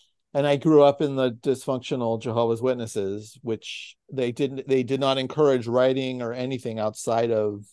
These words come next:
re-, you know, proselytizing. So when I, I did write poetry, like, poetry is the first thing I wrote for a few years, and,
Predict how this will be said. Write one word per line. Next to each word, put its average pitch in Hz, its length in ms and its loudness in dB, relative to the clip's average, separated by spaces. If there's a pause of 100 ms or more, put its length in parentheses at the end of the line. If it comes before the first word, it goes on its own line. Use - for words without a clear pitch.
re-, 120 200 -4 (160)
you 123 140 -6
know, 98 260 -6 (520)
proselytizing. 104 1040 0 (380)
So 139 640 8 (380)
when 147 180 0
I, 147 200 4 (100)
I 147 160 4
did 160 240 4
write 156 240 2
poetry, 165 500 0
like, 160 180 -2
poetry 139 460 -2
is 127 60 -10
the 131 80 -10
first 127 280 -6
thing 127 160 -4
I 123 100 0
wrote 131 460 2
for 143 260 2
a 135 60 0
few 151 260 -4
years, 151 520 -4 (380)
and, 139 360 6